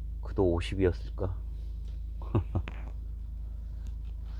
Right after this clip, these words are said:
그녀라고 표현했죠, 제가. 음. 오늘도 무거운 오교-, 오-, 목요일입니다. 음. 아침 일찍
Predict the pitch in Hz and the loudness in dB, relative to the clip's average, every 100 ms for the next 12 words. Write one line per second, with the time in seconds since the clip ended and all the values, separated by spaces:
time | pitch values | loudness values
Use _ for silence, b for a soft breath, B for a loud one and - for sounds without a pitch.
0 | B B B B B B B B B - | B B B B B B B B B -4
1 | - - 98 101 107 98 92 - 101 92 | -4 2 8 12 12 12 8 6 4 6
2 | 87 - 90 76 73 76 B B B B | 4 2 4 6 6 4 B B B B
3 | B - - - - - - - - - | B -4 -4 -4 -4 -4 -2 -2 -2 -4
4 | - - - - - - - - - - | -4 -4 -4 -4 -4 -4 -4 -4 -6 -6
5 | - - - - - - - - - - | -6 -4 -4 -4 -4 -4 -4 -4 -4 -4
6 | - - - - - - 101 104 104 101 | -4 -4 -4 -4 -4 2 6 8 10 10
7 | 98 92 95 104 101 98 90 95 101 95 | 10 8 10 10 10 10 10 10 10 10
8 | 110 - - 104 123 127 117 107 95 92 | 8 8 6 10 12 12 12 10 8 6
9 | - - - - 85 82 82 82 82 - | 4 -4 -6 0 2 4 4 2 0 -2
10 | - - - - - - - - 98 87 | -4 -4 -4 -4 -4 -2 -2 0 2 4
11 | 85 - 85 | 4 4 4